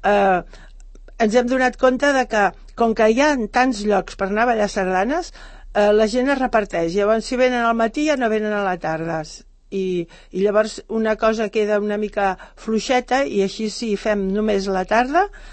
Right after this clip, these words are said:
amb les quatre cobles, doncs pensem que serà est-, fantàstic. I, i saps què? Que no es poden ballar totes les sardanes perquè acabaríem mig morts, o sigui, <laughs> sí. I això que ara ja les fem més curtes,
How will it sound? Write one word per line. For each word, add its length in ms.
amb 240
les 160
quatre 320
cobles, 540
doncs 560
pensem 420
que 160
serà 300
est-, 260
fantàstic. 640
I, 340
i 120
saps 280
què? 160
Que 160
no 220
es 80
poden 300
ballar 300
totes 280
les 140
sardanes 560
perquè 340
acabaríem 500
mig 240
morts, 460
o 100
sigui, 380
<laughs> 280
sí. 180
I 260
això 180
que 140
ara 160
ja 100
les 160
fem 160
més 240
curtes, 480